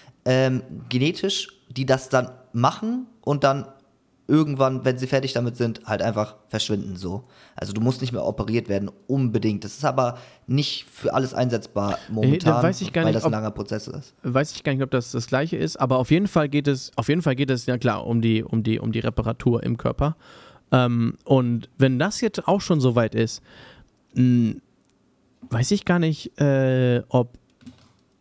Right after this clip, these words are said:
Speaker 2: in Zukunft dich eine Kugel oder ein überfahrenes Auto wirklich umbringt. Äh, wenn du ins Krankenhaus kommst und die dann einfach alles replizieren, zack, bumm,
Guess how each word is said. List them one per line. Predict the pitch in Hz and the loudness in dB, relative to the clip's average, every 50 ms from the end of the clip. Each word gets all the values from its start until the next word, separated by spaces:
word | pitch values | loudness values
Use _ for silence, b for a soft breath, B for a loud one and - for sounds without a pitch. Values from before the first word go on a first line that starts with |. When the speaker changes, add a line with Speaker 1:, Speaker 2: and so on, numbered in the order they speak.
| _ _ | _ _
Speaker 2:
in | 127 117 | -2 -2
Zukunft | - - 151 - - 135 120 - _ 131 | 2 0 0 2 4 0 0 2 _ -2
dich | 120 - | 2 2
eine | 127 | 0
Kugel | 120 - 156 160 160 160 143 - | 0 2 0 2 4 2 2 2
oder | - 139 135 123 120 | 2 0 2 2 2
ein | 117 117 117 113 113 | 2 2 2 2 2
überfahrenes | - 120 120 113 - - 139 139 127 123 - | 4 2 2 2 2 0 0 2 0 -2 0
Auto | - 123 123 123 117 113 | 0 0 0 2 -2 -2
wirklich | 117 - 117 113 - | 0 -2 -2 -2 0
umbringt. | - 196 220 208 139 113 110 - - B B B B B B B B _ | 2 2 2 2 2 0 -4 -6 -12 B B B B B B B B _
Äh, | - 127 123 120 113 113 | 0 2 2 2 2 2
wenn | 131 131 | 2 2
du | 131 131 | 2 2
ins | 127 123 - | 0 -2 -4
Krankenhaus | - - 135 147 165 151 147 135 131 123 - | -2 0 2 2 2 2 2 2 2 0 -2
kommst | - 156 135 151 156 - - | -2 0 0 0 -2 -6 -6
und | - 139 123 117 | -4 -4 -2 0
die | 127 | 2
dann | 123 127 120 | 0 0 0
einfach | - 131 127 - 127 117 | 0 -4 -2 -2 -2 -2
alles | - - 123 123 120 117 | 0 0 0 0 0 0
replizieren, | - 123 120 - 117 - - - 156 156 139 135 135 | -2 -4 -2 -2 -6 -6 0 0 2 2 2 0 -2
zack, | - - 135 127 - - _ - | -2 -2 -2 -2 -2 -12 _ 2
bumm, | 135 127 123 139 151 | 2 4 4 2 0